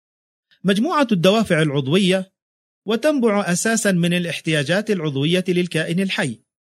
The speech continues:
وتمثل حجر الزاوية في بناء نظرية الدوافع السلوكية،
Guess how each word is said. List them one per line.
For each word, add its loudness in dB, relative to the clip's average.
وتمثل -2
حجر -2
الزاوية -2
في 0
بناء -4
نظرية -6
الدوافع -4
السلوكية، -4